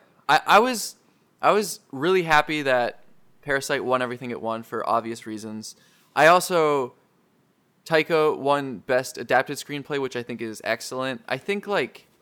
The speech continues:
there's a lot of, uh, female award winners. I think still there's only, like,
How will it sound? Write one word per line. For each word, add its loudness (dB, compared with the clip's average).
there's 0
a -2
lot 6
of, -2
uh, 6
female -4
award -4
winners. -8
I -2
think -8
still -2
there's -2
only, -2
like, -6